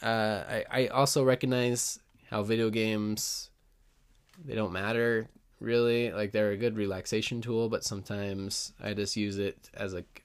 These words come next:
coping for stress to kinda escape the stresses I'm facing, which can be good in a healthy level. Like my coworkers said, like, moderation in all things. And so, um,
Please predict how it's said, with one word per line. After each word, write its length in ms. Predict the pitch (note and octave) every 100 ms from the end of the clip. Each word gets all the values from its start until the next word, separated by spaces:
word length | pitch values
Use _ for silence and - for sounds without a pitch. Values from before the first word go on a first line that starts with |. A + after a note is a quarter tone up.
| -
coping 360 | - G#2+ A2 G2+
for 140 | E2+
stress 680 | - - G#2+ A2 - - - - -
to 320 | - F#2+ F#2 F2+
kinda 180 | F#2+ F#2
escape 540 | F2+ - G2+ F#2+ - - _ _ - _ _ _ -
the 60 |
stresses 400 | - G2 F#2+ G2+
I'm 200 | G2+ G2+
facing, 800 | G2+ G#2+ G2+ G2 G#2 G#2 G#2 G2+ _ _ _ - _ _ _ _
which 220 | - A2
can 180 | - D3+
be 100 | C#3+
good 360 | B2+ B2 B2 - - _ -
in 80 | A2+
a 60 |
healthy 380 | G2+ A#2 A2 G#2+
level. 360 | G2+ G2 G#2 G#2+
Like 440 | G2+ - - - _
my 120 | - G#2
coworkers 580 | A2 G2+ G#2 G2+ - -
said, 480 | - G#2 G2 G2 G2
like, 260 | F#2 F#2 - _ _ _ _ - -
moderation 420 | G#2+ G#2 G2+ A2
in 100 | G2+
all 80 | G2+
things. 560 | - G2 G2 G2+ G2+
And 140 | F#2+ F#2+
so, 400 | - F#2+ F2+ F#2 _ _ _ _ _ - _ -
um, 420 | - F2 F2 -